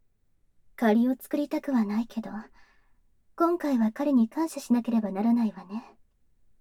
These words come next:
新入りもあまり気負わないで。ミスは誰にでもある。今日はたまたま運が悪かっただけよ。でも、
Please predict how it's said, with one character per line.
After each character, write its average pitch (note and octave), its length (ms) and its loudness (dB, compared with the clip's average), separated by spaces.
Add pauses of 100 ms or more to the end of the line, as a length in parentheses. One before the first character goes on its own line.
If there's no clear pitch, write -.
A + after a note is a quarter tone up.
(1040)
新 A3+ 380 4
入 A3+ 80 4
り A3+ 80 6
も B3+ 180 -4 (420)
あ B3 120 2
ま C#4+ 100 2
り D4 100 0
気 - 160 -2
負 D4+ 100 2
わ D#4+ 100 2
な E4 100 2
い D#4+ 60 -2
で。 - 100 -6 (1160)
ミ E4+ 140 0
ス - 140 -8
は A3+ 140 2
誰 A3 240 2
に C#4+ 100 -2
で C#4+ 120 -6
も C#4 120 -6
あ C#4+ 100 -12
る。 C4+ 120 -8 (1200)
今 C#4+ 200 2
日 A3 80 4
は G3+ 80 -4
た G3+ 160 2
ま A#3+ 120 4
た C4 100 -2
ま C4 140 2
運 D4 200 0
が A3+ 120 0
悪 A#3 220 -2
か A3+ 100 -6
っ - 20 -12
た - 120 -14
だ G#3+ 120 -12
け C4 140 -4
よ。 A3 180 -4 (1500)
で B3+ 220 4
も、 B3 220 2